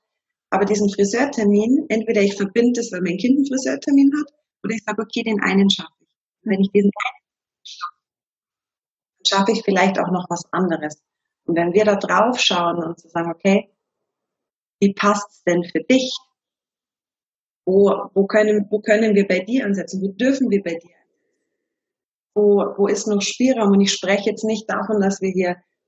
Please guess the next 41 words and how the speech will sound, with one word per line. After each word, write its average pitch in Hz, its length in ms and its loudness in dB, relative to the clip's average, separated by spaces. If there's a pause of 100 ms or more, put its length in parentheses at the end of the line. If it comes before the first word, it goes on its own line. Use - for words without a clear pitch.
(380)
ähm, 175 640 -4 (760)
uns 185 160 0
jeden 190 240 2
Tag 175 220 -4
eine 175 120 -4
Stunde 226 580 2
oder 165 200 -2
zwei 185 320 -4
Stunden 190 360 -2
oder 160 160 -8 (100)
drei 175 200 0
Stunden, 185 280 -2
das 180 100 -6
ist 185 140 -10
ja - 160 -2
auch 190 100 -2
immer 196 180 2
die 175 120 -10
Angst, - 260 -6
oh 175 140 -6
Gott, 190 180 -2
jetzt 190 200 -8
will 185 80 0
ich 190 120 -6
was - 200 -6
verändern, 202 340 0
jetzt 180 220 -4
muss 202 580 2
ich 220 320 -4
mir, 214 460 0 (840)
ähm, 180 440 0
ganz, 220 220 0
ganz 214 220 -2
viel 202 200 0
Zeit 214 420 0
schaffen, 190 340 0
die 190 120 2
ich 190 140 -4
eigentlich 175 320 -4
gar 156 140 -4
nicht - 160 -12